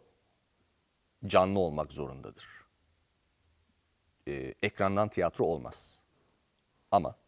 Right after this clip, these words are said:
şu anda böyle bir şey mümkün mü? Değil. Çünkü, e, tiyatrolar kapalı.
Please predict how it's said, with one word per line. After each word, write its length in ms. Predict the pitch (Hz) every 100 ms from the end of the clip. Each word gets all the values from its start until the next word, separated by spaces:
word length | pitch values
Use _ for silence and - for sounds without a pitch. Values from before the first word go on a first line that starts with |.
| _ _ _ _ _ _ _ _ _ _ _ _ _ _ _
şu 240 | - - 127
anda 280 | 87 110 107
böyle 200 | 95 87
bir 40 |
şey 140 | 123
mümkün 320 | 98 87 - 92
mü? 160 | 127
Değil. 300 | 85 - - _ _ _ _ _ _ _ _ -
Çünkü, 360 | 101 87 98 - _ -
e, 480 | 85 82 80 80 80 _ _ _ -
tiyatrolar 580 | - 104 - 78 107 -
kapalı. 360 | 104 82 -